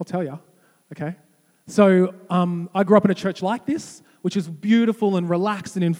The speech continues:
bit informal and incredible worship team and presence of God, and I loved it. Um, and,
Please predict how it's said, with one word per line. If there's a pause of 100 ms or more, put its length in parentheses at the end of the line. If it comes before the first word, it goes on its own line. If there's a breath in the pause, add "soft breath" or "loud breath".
bit
informal
and (220 loud breath)
incredible
worship
team
and (220 loud breath)
presence
of
God,
and
I
loved
it. (300 loud breath)
Um, (320 soft breath)
and,